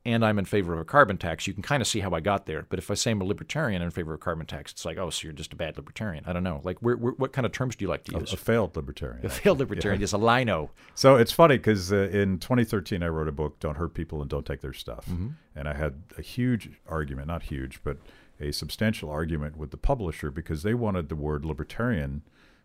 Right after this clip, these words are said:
Speaker 2: on the book cover. And I'm like, "Nobody, nobody uses that word. Nobody knows what it means."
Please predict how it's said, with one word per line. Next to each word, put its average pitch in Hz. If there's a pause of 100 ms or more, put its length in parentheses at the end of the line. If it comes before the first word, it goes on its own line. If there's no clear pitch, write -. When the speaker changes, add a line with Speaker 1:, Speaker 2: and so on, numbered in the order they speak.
(120)
Speaker 2:
on 69
the 78
book 151
cover. 65
And 76
I'm 78
like, 76
"Nobody, 127 (160)
nobody 104
uses 95
that 71
word. 71
Nobody 87
knows 80
what 76
it 67
means." 78